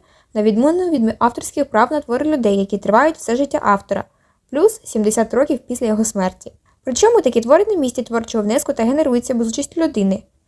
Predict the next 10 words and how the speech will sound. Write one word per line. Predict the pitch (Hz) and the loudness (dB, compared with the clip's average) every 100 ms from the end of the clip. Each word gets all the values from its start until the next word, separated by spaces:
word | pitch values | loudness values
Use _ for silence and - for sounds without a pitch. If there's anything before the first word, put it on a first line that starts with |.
| _ _ | _ _
Суб'єкти | - - 226 247 254 | -8 -2 2 0 0
sui | 240 247 226 294 | -6 -4 -2 0
generis | 415 339 226 | 2 2 0
набувають | 214 208 220 339 | -2 0 2 2
лише | 339 302 330 | 0 -2 -4
особистості, | 320 - 311 220 226 220 226 - _ - | -4 -4 -2 -2 -2 -8 -8 -10 _ -2
майнові | 214 208 214 | 2 2 2
права | 220 196 240 | 2 2 2
на | 320 | 0
твір. | - 196 214 | -2 -6 -8